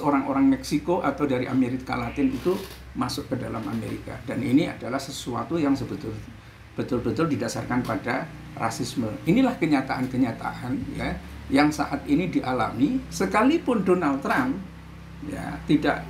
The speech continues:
tidak mampu membuktikan bahwa pemilu itu bohong. Jadi hampir semua media Amerika besar-besar, bahkan media Inggris seperti Reuters dan juga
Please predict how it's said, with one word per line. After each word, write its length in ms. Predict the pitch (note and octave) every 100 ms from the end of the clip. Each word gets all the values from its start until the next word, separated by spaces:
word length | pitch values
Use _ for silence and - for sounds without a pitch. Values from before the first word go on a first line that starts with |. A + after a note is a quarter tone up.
| -
tidak 320 | D3+ - C3+
mampu 720 | B2 D#3 C4+ - G3+ D3+ A#2+ - - - -
membuktikan 960 | D#3+ F3 D#3 D3+ - C#4+ C#4+ D#3+ B2 D#3+ - - - - -
bahwa 280 | A#2+ C#3 C3
pemilu 400 | D3 D3 C3+ C#3+
itu 320 | C3+ D3 C#3 -
bohong. 400 | B2+ B2 D#3+ C4 - - -
Jadi 320 | C3 D3 D3 - -
hampir 280 | C#3 G#3+ C4
semua 320 | - A3 G#3+
media 440 | G#3 G3 F#3 F3 D#3
Amerika 560 | F3+ F3+ E3 C#3+ - - - - - - -
besar-besar, 680 | D#3 D#3 C#3+ - - - A#2 -
bahkan 320 | - - - D3+
media 320 | D3 - B2+
Inggris 360 | D#3+ E3 D3
seperti 360 | C#3 - - -
Reuters 520 | C#3 F3+ - C3+ A#2 - - - - -
dan 160 | B2+ B2
juga 520 | B2 A#2+ A2+ G#2